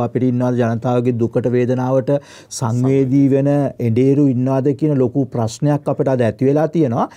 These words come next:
එහෙම හිටියානම්, එහෙම හිටියානම් අද අපිට අපේ රටට පවා අද මේ වගේ තත්ත්වයක් උදා වෙයිද කියන, අ, ප්‍රශ්නාර්ථය අපි ඉස්සරහා තියෙනවා. ඉතින් අපි ජනතාවක් හැටියට නිරන්තරයෙන්ම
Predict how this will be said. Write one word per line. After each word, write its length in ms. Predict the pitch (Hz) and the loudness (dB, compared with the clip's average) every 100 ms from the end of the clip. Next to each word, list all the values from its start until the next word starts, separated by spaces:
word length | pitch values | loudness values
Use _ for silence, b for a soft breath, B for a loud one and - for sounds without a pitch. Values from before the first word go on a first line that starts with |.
| B B | B B
එහෙම 280 | 127 165 196 | 0 2 2
හිටියානම්, 680 | 139 139 214 160 107 78 - _ b b b | 2 0 2 0 0 -6 -10 _ b b b
එහෙම 160 | 127 135 | 0 2
හිටියානම් 640 | 135 131 127 180 180 190 | 2 2 2 0 2 0
අද 140 | 156 147 | 0 0
අපිට 300 | 135 156 156 165 - | 0 0 2 0 0
අපේ 280 | 110 139 | -2 0
රටට 360 | 127 110 135 131 147 | 0 0 0 -2 -2
පවා 280 | 143 147 147 | 0 0 0
අද 100 | 135 | -2
මේ 160 | 131 123 | -2 -2
වගේ 260 | 127 127 135 | -2 -2 -2
තත්ත්වයක් 440 | 131 117 139 135 | -4 -2 -2 -2
උදා 280 | 123 113 123 | -2 0 0
වෙයිද 220 | 127 135 131 127 | 0 0 0 0
කියන, 200 | 151 214 | 0 0
අ, 560 | 359 - - - - 113 107 | -4 -10 -20 -12 -4 0 -2
ප්‍රශ්නාර්ථය 720 | - 131 117 - 139 147 147 156 | -4 -6 -6 -2 -2 -2 0 -2
අපි 200 | 143 151 | 0 -2
ඉස්සරහා 380 | - 156 151 151 | 0 -2 0 0
තියෙනවා. 340 | 143 123 98 - B B | 0 0 -2 -8 B B
ඉතින් 140 | B 113 | B -4
අපි 160 | 104 156 | -2 -2
ජනතාවක් 720 | 120 107 120 151 156 165 165 | 0 -2 -2 -2 -2 -2 -2
හැටියට 260 | 170 165 175 | 0 0 0
නිරන්තරයෙන්ම 560 | 139 131 135 156 156 | 0 0 -2 0 0